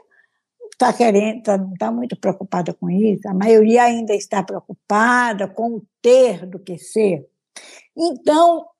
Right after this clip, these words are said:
é, o Kardec analisa nesse, na Gênese, nesse capítulo que nós acabamos de falar, que os sinais, um dos sinais dos tempos é o surgimento desse tipo de mentalidade,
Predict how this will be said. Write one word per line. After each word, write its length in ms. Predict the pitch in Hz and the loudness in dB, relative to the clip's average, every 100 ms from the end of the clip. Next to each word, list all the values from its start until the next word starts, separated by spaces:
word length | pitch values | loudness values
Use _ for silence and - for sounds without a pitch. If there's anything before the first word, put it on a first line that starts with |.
| _ | _
é, 440 | 254 233 220 202 196 | 2 4 2 0 -6
o 160 | 196 - _ | -8 -14 _
Kardec 560 | 202 180 190 277 277 214 | -10 -6 -4 -4 -4 -8
analisa 840 | 202 185 175 233 285 233 175 165 - _ _ _ _ | -8 -10 -8 -8 -8 -10 -10 -12 -14 _ _ _ _
nesse, 800 | 277 180 190 180 185 196 175 175 | -10 -8 -4 -6 -6 -8 -8 -8
na 220 | 190 165 147 | -8 -8 -8
Gênese, 880 | 196 240 277 226 185 175 180 175 170 | -6 -4 -2 -2 -6 -8 -12 -12 -10
nesse 560 | 175 165 - 185 156 - _ _ - | -8 -8 -8 -12 -12 -16 _ _ -8
capítulo 480 | 170 - 196 196 180 | -6 -2 -2 0 -2
que 60 | |
nós 100 | 175 | -4
acabamos 400 | 175 170 160 160 | -4 -6 -6 -8
de 140 | 156 - | -10 -8
falar, 420 | 185 226 269 330 - - - _ _ - | -2 0 0 -4 -12 -18 -20 _ _ 0
que 280 | 294 311 285 | 4 4 2
os 180 | 240 | -4
sinais, 520 | - 269 262 294 302 285 | 0 0 2 4 4 2
um 220 | 302 339 | -6 -6
dos 200 | 277 240 | -6 -6
sinais 440 | 254 226 196 190 185 | -6 -4 -4 -4 -4
dos 220 | 185 175 | -8 -6
tempos 340 | - 262 277 - | 0 0 0 0
é 120 | 254 | 2
o 80 | 254 | 2
surgimento 720 | - 254 262 226 220 247 247 | 0 -2 0 0 0 -2 0
desse 320 | 240 226 - | 0 0 -2
tipo 500 | - - 233 247 240 | -6 0 2 0 -2
de 260 | 190 214 214 | 0 2 2
mentalidade, 1080 | 214 208 254 254 202 202 180 147 - - | 0 -2 0 0 4 4 2 -2 -10 -20